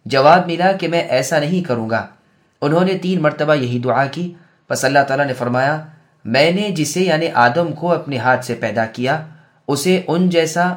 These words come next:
یعنی فرشتوں کی جیسا ہرگز نہ کروں گا، جنہیں میں نے صرف لفظ کن یعنی ہو جا سے پیدا کیا۔ امام دارمی رحمہ اللہ نے بھی اس اثر کو اپنی کتاب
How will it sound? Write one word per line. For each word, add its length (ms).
یعنی 240
فرشتوں 520
کی 220
جیسا 440
ہرگز 360
نہ 40
کروں 340
گا، 180
جنہیں 400
میں 180
نے 120
صرف 380
لفظ 400
کن 300
یعنی 260
ہو 200
جا 160
سے 180
پیدا 240
کیا۔ 300
امام 280
دارمی 340
رحمہ 260
اللہ 340
نے 100
بھی 200
اس 160
اثر 280
کو 160
اپنی 220
کتاب 460